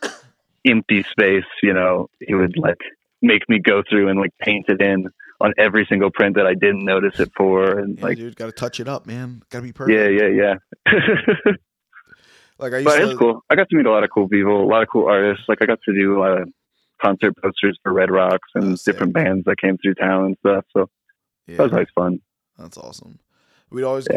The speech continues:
Speaker 2: give it the, um, that, like, lint warning shit. Be like, "Oh,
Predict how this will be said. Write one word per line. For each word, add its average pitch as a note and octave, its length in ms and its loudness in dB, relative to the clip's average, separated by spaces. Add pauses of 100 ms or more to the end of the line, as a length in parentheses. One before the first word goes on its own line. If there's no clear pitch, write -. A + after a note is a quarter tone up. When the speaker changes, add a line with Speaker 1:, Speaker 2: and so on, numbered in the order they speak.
Speaker 2:
give B2 80 -10
it - 40 -20
the, A#2 200 -14
um, F#2 540 -16 (640)
that, A2 160 -6
like, G#2+ 240 -10
lint G#2+ 260 -16
warning A#2 380 -10
shit. B2+ 200 -10
Be A#2 80 -16
like, G#2+ 180 -14
"Oh, C3+ 200 -8